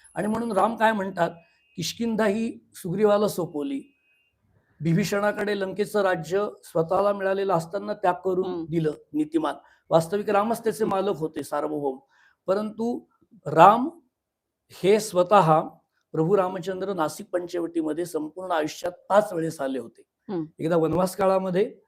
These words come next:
Speaker 1: एकदा जाताना, नंतर राम आणि सीता एकदा आले,
Speaker 2: हम्म.
Speaker 1: राम आणि हनुमान आले एकदा,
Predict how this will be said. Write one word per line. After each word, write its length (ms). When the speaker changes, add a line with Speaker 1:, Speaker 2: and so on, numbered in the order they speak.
Speaker 1:
एकदा 300
जाताना, 680
नंतर 380
राम 240
आणि 140
सीता 380
एकदा 240
आले, 160
Speaker 2:
हम्म. 360
Speaker 1:
राम 200
आणि 140
हनुमान 420
आले 200
एकदा, 240